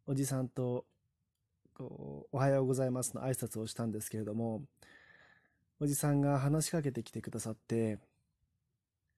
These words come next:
まあ、こういうことをおっしゃってたんですね。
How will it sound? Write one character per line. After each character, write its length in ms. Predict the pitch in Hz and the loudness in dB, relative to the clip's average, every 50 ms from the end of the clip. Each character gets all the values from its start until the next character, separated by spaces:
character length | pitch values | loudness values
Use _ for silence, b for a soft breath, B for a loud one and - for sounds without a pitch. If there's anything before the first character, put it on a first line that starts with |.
| _ b b b b b b b b b b b b b b b b b _ _ _ _ _ _ _ _ _ _ _ _ _ _ _ _ _ _ _ _ _ _ _ _ _ _ _ _ _ _ _ | _ b b b b b b b b b b b b b b b b b _ _ _ _ _ _ _ _ _ _ _ _ _ _ _ _ _ _ _ _ _ _ _ _ _ _ _ _ _ _ _
ま 100 | 139 131 | -2 -2
あ、 40 | - | -2
こ 160 | - - 135 | 0 2 4
う 40 | 135 | 4
い 40 | 135 | 4
う 40 | 127 | 4
こ 120 | - 135 | 2 -2
と 140 | - 127 113 | -2 -2 -2
を 160 | - - - | -2 -4 -4
お 40 | - | -4
っ 20 | |
し 140 | 117 - - | -4 -4 -4
ゃ 40 | 110 | -6
っ 40 | 107 | -8
て 80 | - | -8
た 80 | - 113 | -6 -6
ん 60 | 107 | -6
で 80 | 107 107 | -4 -4
す 120 | - - | -4 -4
ね。 200 | 113 110 107 - | -4 -4 -6 -8